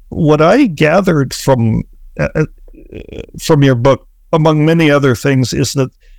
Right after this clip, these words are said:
we had to, there was a point about twelve, thirteen thousand years ago when there was catastrophic climate change and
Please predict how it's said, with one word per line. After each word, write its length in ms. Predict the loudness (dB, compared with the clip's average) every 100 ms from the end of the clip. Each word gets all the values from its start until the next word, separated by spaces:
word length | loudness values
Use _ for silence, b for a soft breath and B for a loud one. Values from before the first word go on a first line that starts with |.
| _ -2
we 140 | -2
had 380 | 0 0 0 0
to, 440 | 0 2 2 -2 -8 -20 -20 -20 -20 -20 -20 -20 -14 -2
there 160 | 0
was 240 | 4 2 0
a 60 |
point 640 | -4 -2 0 0 -2 -12 -20 _ -20 -20 -20 -20 -8
about 380 | -2 2 2 0
twelve, 500 | 0 2 4 2 -4 -10 -2
thirteen 480 | -2 -2 -2 0
thousand 420 | 2 2 2 0 -2
years 300 | 0 0 0
ago 260 | 0 0
when 300 | 0 0 0
there 160 | 2 0
was 260 | 0 -4 -6
catastrophic 1000 | -4 0 0 -2 -2 0 2 0 -8 -12 -6
climate 460 | 0 2 2 -4
change 680 | -8 -6 -6 -8 -10 -12 -16 -20 -20 -20 -20 -14
and 640 | -2 2 4 4 2 0